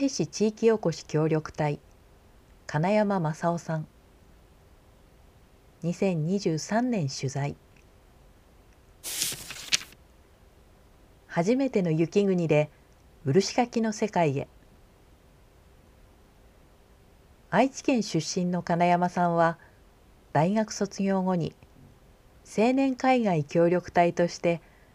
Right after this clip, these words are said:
アフリカのルワンダで活動した経験を持つ。現地ではコーヒーの栽培技術の提案などに携わった。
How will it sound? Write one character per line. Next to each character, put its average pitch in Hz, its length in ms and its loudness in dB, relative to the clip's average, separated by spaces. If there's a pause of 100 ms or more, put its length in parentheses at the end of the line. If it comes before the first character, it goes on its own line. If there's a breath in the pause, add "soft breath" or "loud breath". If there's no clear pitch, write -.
(220 soft breath)
ア 143 140 6
フ 180 100 -2
リ 175 100 4
カ 175 140 0
の 170 140 0
ル 147 140 2
ワ 196 140 4
ン 262 80 -2
ダ 214 120 2
で 170 100 -2
活 143 300 -8
動 202 160 2
し - 80 -12
た 202 120 0
経 196 220 -2
験 190 300 -2
を 180 60 0
持 180 120 -2
つ。 - 240 -6 (1400)
現 180 220 4
地 160 120 -2
で 143 120 4
は 135 200 0 (580 soft breath)
コ 175 180 6
ー - 20 8
ヒ 185 180 -2
ー 170 60 2
の 143 140 0
栽 180 280 2
培 240 220 4
技 247 140 2
術 233 220 0
の 147 140 0
提 175 300 0
案 240 180 0
な 254 100 0
ど 247 120 0
に 147 120 0
携 135 420 -2
わ 160 80 4
っ - 120 -20
た。 135 160 -8